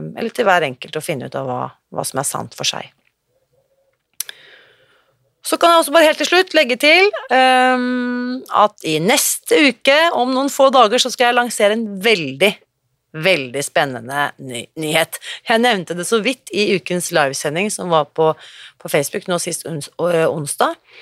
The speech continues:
og jeg kommer også til å snakke mer om det i uken som kommer, både på livesendingen og i podcasten neste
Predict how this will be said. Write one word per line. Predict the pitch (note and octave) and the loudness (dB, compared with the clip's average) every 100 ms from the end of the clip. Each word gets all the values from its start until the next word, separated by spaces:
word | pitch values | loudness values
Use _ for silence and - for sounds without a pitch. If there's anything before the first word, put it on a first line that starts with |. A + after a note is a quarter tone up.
| - - - - _ | -20 -20 -20 -20 _
og | G3+ | 0
jeg | G3 G3 | 0 0
kommer | G3 F3 | -2 0
også | E3+ - | -4 -6
til | E3+ | -4
å | |
snakke | G#3 F#3 - D3+ | -2 -4 -6 -4
mer | C#3 C#3 D3+ | 0 0 0
om | D3 | 0
det | C3+ C3+ | 2 2
i | D3+ D#3 | -2 -6
uken | - C3+ | -8 -10
som | D3 D3 | -8 -6
kommer, | B2 C#3 | -6 -2
både | D#3+ F3 E3 | 2 2 4
på | |
livesendingen | G#3 G3+ G3 G3+ G#3 G#3+ A#3 - | 2 2 0 -4 0 0 0 -2
og | D#3+ C3 | -2 -2
i | D#3 | -6
podcasten | - C3+ B2 - B2 - C#3+ C#3+ - - _ _ | -2 -4 -4 -6 -4 -4 -8 -10 -12 -20 _ _
neste | D#3 D#3+ - - - | -2 -2 -2 -4 -2